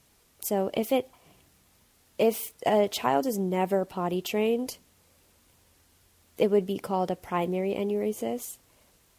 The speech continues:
But if they are potty trained and then suddenly later in life they develop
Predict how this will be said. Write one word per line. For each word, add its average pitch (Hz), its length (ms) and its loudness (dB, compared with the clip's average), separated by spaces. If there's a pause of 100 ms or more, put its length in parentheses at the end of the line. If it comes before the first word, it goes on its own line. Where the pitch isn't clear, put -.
But 202 300 2
if 220 260 2
they 208 300 2
are 196 680 2
potty 190 320 0
trained 180 580 -2
and 185 220 -2
then 180 240 0
suddenly 202 580 2
later 196 300 0
in 196 160 -2
life 190 340 -2
they 190 140 -2
develop 175 600 -2